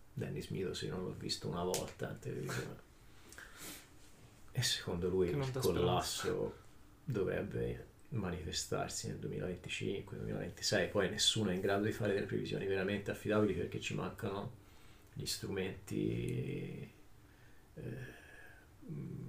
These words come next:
Speaker 1: i dati non, non si sono mai verificati in maniera così terribile, quindi ci mancano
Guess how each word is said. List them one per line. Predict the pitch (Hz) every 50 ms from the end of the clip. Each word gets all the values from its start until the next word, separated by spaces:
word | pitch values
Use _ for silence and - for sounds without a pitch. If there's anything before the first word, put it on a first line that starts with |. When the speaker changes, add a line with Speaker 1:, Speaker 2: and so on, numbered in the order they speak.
| - - -
Speaker 1:
i | 131 -
dati | 117 110 120 117 - - 120 104
non, | 110 110 113 110
non | 127 123
si | 123 -
sono | - - 120 113
mai | 113 117 117 110
verificati | 113 110 110 107 - 120 - 135 110 - - - 104
in | 98
maniera | 92 95 92 95 95 95 -
così | - 113 104 - 110 110 - -
terribile, | - 110 98 - 104 107 104 92 - - - - -
quindi | - 95 95 98
ci | 92 -
mancano | 95 92 95 92 - - 107 104 98 98 - - - -